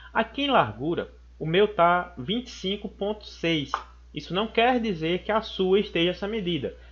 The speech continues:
mas quando você abrir sua imagem aqui, você vem aqui e vai selecionar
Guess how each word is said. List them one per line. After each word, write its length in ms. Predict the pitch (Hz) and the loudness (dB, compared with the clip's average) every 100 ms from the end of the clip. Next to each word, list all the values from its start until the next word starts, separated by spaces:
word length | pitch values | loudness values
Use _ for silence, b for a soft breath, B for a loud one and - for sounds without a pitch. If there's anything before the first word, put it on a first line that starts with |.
| b | b
mas 180 | 123 - | -8 -4
quando 220 | 165 151 | -4 -2
você 260 | 156 147 | -4 0
abrir 300 | 127 120 147 | 0 0 -2
sua 140 | 180 226 | -2 -2
imagem 420 | 196 180 170 175 | 0 0 0 -2
aqui, 380 | 170 170 160 165 b b b - | -2 -2 -2 -4 b b b -12
você 200 | 143 151 | -4 -4
vem 220 | 139 175 | 0 0
aqui 360 | 175 175 170 - | 0 -4 -8 -6
e 100 | 170 | -4
vai 180 | 160 160 | 2 2
selecionar 960 | 160 175 175 190 208 165 139 143 185 | 2 2 2 0 -4 -2 0 0 -2